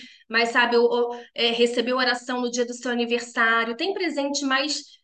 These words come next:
né, mais especial do que esse? A gente receber uma oração no dia do nosso aniversário? E eu aprendi isso aqui no café. Então, hoje, pra muitas pessoas, quando fazem aniversário,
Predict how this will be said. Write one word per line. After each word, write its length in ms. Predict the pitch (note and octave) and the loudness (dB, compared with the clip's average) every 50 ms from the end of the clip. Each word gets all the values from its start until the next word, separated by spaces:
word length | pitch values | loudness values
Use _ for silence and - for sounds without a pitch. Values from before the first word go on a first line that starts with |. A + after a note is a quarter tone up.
| _ | _
né, 180 | - C4+ C#4 C4+ | -2 0 0 4
mais 260 | C4 C4+ D#4 F4+ E4 | 4 4 2 2 0
especial 760 | - - - - C#4 C4 - - - C4 B3 B3 B3+ B3 B3 | -2 -6 -4 -4 -4 -4 -4 -4 0 2 4 6 6 4 4
do 100 | A#3 A#3+ | 0 -2
que 100 | A#3+ - | -2 -2
esse? 380 | A#3+ A#3 A#3+ A#3+ A#3+ A#3+ A#3+ A#3+ | 0 2 4 4 2 2 -2 -6
A 40 | A3+ | -6
gente 200 | A#3 A#3+ A#3 A3+ | -6 -6 -6 -4
receber 360 | A#3 A#3 A3+ - A#3 A3 A#3+ | -4 -4 -4 -4 -6 -4 -4
uma 180 | A#3+ A#3+ A#3 A#3 | -2 -2 0 0
oração 480 | A#3 A#3 A3+ A#3 - - B3+ B3 B3 | 0 0 -2 -4 -6 -4 -4 -2 -2
no 100 | A#3+ A3+ | -2 -2
dia 220 | A#3 - A#3+ C#4 C#4 | -2 -2 -2 -2 -2
do 100 | B3 A3+ | -2 -2
nosso 240 | A3 A3 A3 A3 | -2 -2 -2 -4
aniversário? 800 | A#3 A3 G#3 G#3+ G#3+ G#3 - - C4 B3 A#3+ A#3+ A#3+ - G3+ G#3+ G#3+ - _ _ _ _ _ _ _ _ _ _ B3 | -6 -6 -6 -8 -10 -12 -6 -2 0 2 2 2 2 0 -4 -10 -12 -16 _ _ _ _ _ _ _ _ _ _ 2
E 140 | B3+ C4 C4+ | 2 4 6
eu 140 | C4+ C4+ | 6 6
aprendi 460 | D4 C#4+ D#4 D#4+ D#4+ D4 C#4+ C#4 E4 F#4 | 6 4 2 0 0 0 0 0 0 0
isso 180 | - - E4 | 0 -2 -4
aqui 180 | D4+ D#4 - D4 | -4 -4 -2 -2
no 140 | C#4 C4+ C4+ | -2 -2 0
café. 460 | C4+ B3+ B3 - - B3+ A3+ A3+ A3+ | 0 -2 -4 -4 -2 0 2 2 2
Então, 340 | A#3 A#3 A#3 B3 A#3+ A#3 A#3 | 2 0 -2 -2 0 0 0
hoje, 440 | A#3+ C#4 D#4 E4 E4+ D4+ - C4 | 0 0 0 -2 -2 -2 -4 -6
pra 160 | - - B3 A#3+ | -8 -6 -6 -4
muitas 320 | A#3+ C#4+ E4 - G4 - | -4 -4 -4 -4 -6 -6
pessoas, 400 | - F4+ - - D#4 C#4+ C#4+ C#4+ | -6 -6 -6 -2 0 0 0 0
quando 240 | C#4+ C#4+ C4 B3+ B3+ | -2 -4 -6 -6 -6
fazem 400 | B3+ - A#3+ A#3 A#3 A#3 A#3 A3+ | -4 -2 0 0 0 0 -2 -2
aniversário, 800 | A#3 A3+ A3 A3 G#3 G3 - - A#3+ C#4 C#4+ C#4+ C4+ A#3+ G#3 | -2 -2 -2 -4 -6 -6 -4 -2 0 0 2 0 0 0 -2